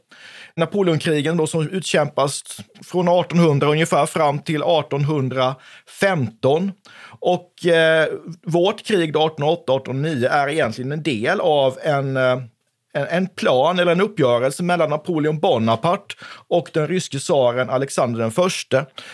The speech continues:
Ryssland tvingas ju in i någon slags allians med fransmännen genom fördraget i Tilsit,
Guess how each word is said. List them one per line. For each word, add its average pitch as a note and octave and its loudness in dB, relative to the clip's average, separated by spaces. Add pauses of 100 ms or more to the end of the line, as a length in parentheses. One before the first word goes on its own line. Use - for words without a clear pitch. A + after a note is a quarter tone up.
(120)
Ryssland D#3+ 0
tvingas F3 0
ju G3 -6
in E3 0
i F#3 2
någon D#3+ 2
slags D3 -2
allians F3 0
med D3 0
fransmännen D3 0
genom C3+ 0
fördraget A#2+ 0
i B2+ -10
Tilsit, - -8